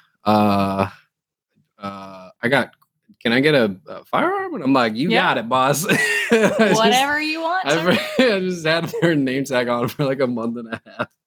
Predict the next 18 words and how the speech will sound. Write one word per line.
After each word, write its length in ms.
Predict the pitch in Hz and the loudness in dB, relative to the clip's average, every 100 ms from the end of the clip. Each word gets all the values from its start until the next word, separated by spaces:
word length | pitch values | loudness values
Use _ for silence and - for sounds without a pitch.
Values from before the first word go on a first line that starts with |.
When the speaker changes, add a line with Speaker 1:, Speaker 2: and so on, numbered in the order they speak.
| _ _ | _ _
Speaker 2:
I'm 100 | 277 | 2
like, 320 | 233 190 - | 2 2 -2
"Man, 280 | 254 330 277 | 0 2 4
Speaker 1:
<laughs> 100 | 175 | 4
Speaker 2:
these, 260 | 302 302 - | 2 0 -4
these 240 | 247 254 | -4 -4
trans 360 | - 233 311 269 | -2 0 0 0
women 260 | 214 202 | -2 -2
are 120 | 196 196 | -6 -14
looking 220 | 214 196 | -16 -18
really 220 | 220 285 220 | -20 -20 _
good 140 | 285 320 | -8 -8
lately." 220 | 247 165 160 175 _ _ _ _ - | -14 -16 _ _ _ _ _ _ -2
Speaker 1:
And 140 | 113 | 2
then 200 | 123 117 | 4 4
one 240 | 107 117 120 | 4 4 4
day, 160 | 107 | 4
I, 40 | 104 | 2